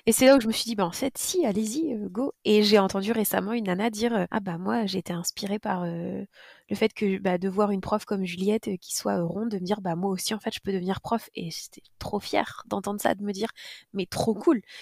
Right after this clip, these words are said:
Si ça peut faire germer des petites graines comme ça chez des personnes qui se sont interdit des choses par leur physique, pour leur physique, mais c'est trop bien, quoi. Et donc, ça s'applique au yoga et je pense que ça s'applique à plein, plein d'autres choses, euh,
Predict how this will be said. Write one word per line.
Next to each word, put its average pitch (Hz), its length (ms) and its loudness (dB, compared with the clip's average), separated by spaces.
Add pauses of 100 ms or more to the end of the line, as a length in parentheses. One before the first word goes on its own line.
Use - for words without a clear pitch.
Si - 140 -4
ça 214 140 4
peut 214 140 -4
faire 196 220 2
germer 208 440 4
des 196 140 -2
petites - 260 -12
graines 226 320 2
comme 214 180 -2
ça 233 200 2
chez - 200 -4
des 185 120 -2
personnes 226 420 0
qui 196 220 -12 (300)
se - 160 -4
sont - 260 -6
interdit 226 460 4
des 226 120 2
choses - 380 0 (560)
par 214 180 4
leur 185 160 -2
physique, 214 320 -6 (100)
pour - 180 -2
leur - 140 -2
physique, - 380 -12 (560)
mais 185 140 -4
c'est - 160 -4
trop - 200 -4
bien, 247 180 2
quoi. - 180 -8 (260)
Et 202 80 4
donc, 190 180 -4
ça 202 100 -2
s'applique - 300 -4
au 196 80 -2
yoga 185 300 0
et 202 60 2
je - 60 -8
pense 208 140 -10
que - 100 -12
ça - 120 -8
s'applique 190 320 -8
à 175 60 -12
plein, - 240 -10
plein 190 200 -10
d'autres 175 240 -12
choses, 196 360 -6
euh, 180 200 -12